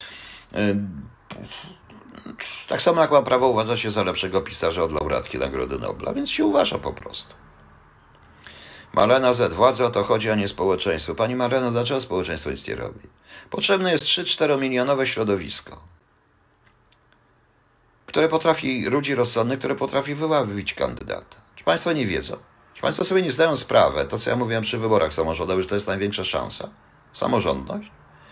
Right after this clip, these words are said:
Że kiedy takie środowisko obsadzi swoimi ludźmi, a nie P S L-em, pisem, y, P O czy tą całą resztą zmieniającym barwy przez trzydzieści lat,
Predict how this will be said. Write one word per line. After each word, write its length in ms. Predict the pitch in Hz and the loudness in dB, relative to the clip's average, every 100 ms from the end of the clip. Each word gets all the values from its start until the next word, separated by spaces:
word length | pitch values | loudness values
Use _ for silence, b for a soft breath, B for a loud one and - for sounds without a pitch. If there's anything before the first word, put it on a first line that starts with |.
| B B B | B B B
Że 160 | - 135 | -2 2
kiedy 220 | 160 160 | 4 4
takie 240 | 156 156 | 4 2
środowisko 800 | 147 143 139 135 135 - - 73 - | 0 2 2 2 0 -2 -4 -6 -2
obsadzi 400 | 104 - 139 135 | 0 2 2 2
swoimi 420 | - 123 135 113 | 0 2 2 2
ludźmi, 320 | 117 107 101 | 2 0 0
a 100 | 101 | 2
nie 140 | 104 110 | 2 2
P 180 | 107 | 2
S 200 | 92 87 | 2 4
L-em, 340 | 107 95 78 76 | 4 4 2 -4
pisem, 460 | - 110 92 85 73 B B B | -4 0 2 0 -2 B B B
y, 220 | - 87 | 2 2
P 260 | 80 117 107 | 4 6 8
O 260 | 113 95 92 | 8 6 4
czy 120 | - | 0
tą 160 | - 95 | 0 2
całą 380 | 117 107 98 98 | 4 4 4 4
resztą 380 | 113 - 95 | 4 2 0
zmieniającym 640 | 85 87 98 98 98 - 87 | -2 -2 0 0 0 -2 2
barwy 320 | 104 98 90 | 4 4 2
przez 200 | 82 76 | -4 -4
trzydzieści 540 | - 92 92 90 - 85 | -4 -4 -2 -2 -2 0
lat, 300 | 73 64 | 2 0